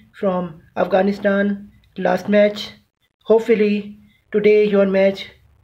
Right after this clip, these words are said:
go well against Scotland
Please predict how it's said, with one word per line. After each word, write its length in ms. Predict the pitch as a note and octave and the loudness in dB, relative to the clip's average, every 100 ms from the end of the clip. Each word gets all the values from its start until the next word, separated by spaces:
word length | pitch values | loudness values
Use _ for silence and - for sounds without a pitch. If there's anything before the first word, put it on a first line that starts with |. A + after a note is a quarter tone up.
| - | 0
go 240 | G3+ G3+ | 4 4
well 300 | F#3+ G3 G3 | 4 2 2
against 480 | F#3+ F#3+ G3+ G3+ - _ _ _ _ _ _ | 0 0 -2 -4 -12 _ _ _ _ _ _
Scotland 640 | - - G3+ G3 G#3 G#3 | -6 0 2 2 2 2